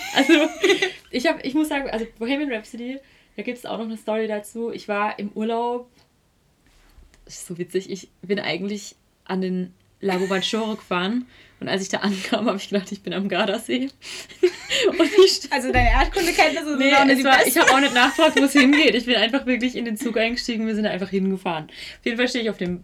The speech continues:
Speaker 1: Balkon und denk so, "Ach, ist so schön am Gardasee", bis ich mal geschnallt hab, dass wir eigentlich am Lago sind. Und in dieser Fußgängerzone war, ich glaub, es war ein Typ alleine, ich bin mir jetzt grad nicht mehr sicher.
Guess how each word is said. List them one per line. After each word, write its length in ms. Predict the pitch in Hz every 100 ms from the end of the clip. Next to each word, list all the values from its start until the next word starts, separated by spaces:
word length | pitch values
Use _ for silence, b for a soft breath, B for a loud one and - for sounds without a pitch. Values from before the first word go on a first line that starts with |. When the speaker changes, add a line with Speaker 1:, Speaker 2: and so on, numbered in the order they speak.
| -
Speaker 1:
Balkon 640 | - 185 240 - 277 285 311
und 220 | - 208
denk 180 | 190 185
so, 100 | -
"Ach, 200 | 220 220
ist 120 | - -
so 60 |
schön 200 | 196 262
am 120 | 247 233
Gardasee", 420 | 220 220 220 220
bis 180 | 208 196
ich 80 |
mal 140 | 202 185
geschnallt 320 | - 190 185
hab, 100 | 202
dass 160 | 185 185
wir 100 | -
eigentlich 260 | 175 175
am 80 | 165
Lago 300 | 185 220 262
sind. 260 | 254 269 294 B B B B B B -
Und 120 | -
in 140 | 214 277
dieser 240 | 294 311
Fußgängerzone 1000 | 302 285 254 214 214 - 220 226 269 277 -
war, 480 | 185 190 202 214 - _ _ _ - -
ich 140 | 208 -
glaub, 160 | 190
es 140 | 220 -
war 80 | 233
ein 100 | 220
Typ 260 | 226 - -
alleine, 600 | - 202 180 170 160 175 180
ich 120 | -
bin 100 | 185
mir 60 |
jetzt 100 | 185
grad 120 | 190 185
nicht 80 | 180
mehr 100 | 175
sicher. 360 | 170 180 175